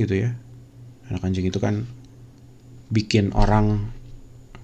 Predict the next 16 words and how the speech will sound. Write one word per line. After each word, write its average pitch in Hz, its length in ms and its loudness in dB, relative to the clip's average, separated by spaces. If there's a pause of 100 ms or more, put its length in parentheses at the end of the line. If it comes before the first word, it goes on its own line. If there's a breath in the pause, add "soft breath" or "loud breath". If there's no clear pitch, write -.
(440)
jadi 92 400 2
terpikat 127 640 0
gitu 104 240 2
ya 107 160 0
dengan 104 240 2
kelucuannya. 107 800 2 (1120 loud breath)
Jadi 143 480 4
Jeff 123 400 6
Koons 135 320 6
berpendapat, 113 640 2
"Ya 127 80 6
udah, 262 160 8
kalau 123 160 4
seandainya 127 400 4
itu 156 160 2
dianggap 117 500 4